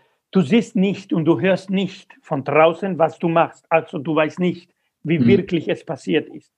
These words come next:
Speaker 1: So glücklicherweise, das hat mir nicht als Sänger passiert. Als Regisseur, du bist bereit und du bist draußen und du weißt, was du hast erschafft oder nicht. Also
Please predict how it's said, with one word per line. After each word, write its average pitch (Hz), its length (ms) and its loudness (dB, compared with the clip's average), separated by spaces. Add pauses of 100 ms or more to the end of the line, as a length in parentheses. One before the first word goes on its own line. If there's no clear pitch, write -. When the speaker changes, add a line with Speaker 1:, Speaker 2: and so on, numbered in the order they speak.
(240)
Speaker 1:
So 180 140 2
glücklicherweise, 190 640 2
das 180 200 0
hat 160 140 2
mir 175 140 0
nicht 196 340 -2
als 175 180 0
Sänger 160 240 2
passiert. - 520 -10 (500)
Als 185 240 2
Regisseur, 190 480 0
du 180 200 -6
bist 151 240 -10
bereit 147 400 -8 (140)
und 170 180 -2
du 190 80 2
bist - 280 -6
draußen 160 460 0 (220)
und 190 160 -2
du 202 120 2
weißt, 202 380 2
was 175 180 -2
du 185 180 -2
hast 185 420 -4
erschafft 202 600 -2
oder 190 220 0
nicht. 147 420 -8 (100)
Also 165 440 0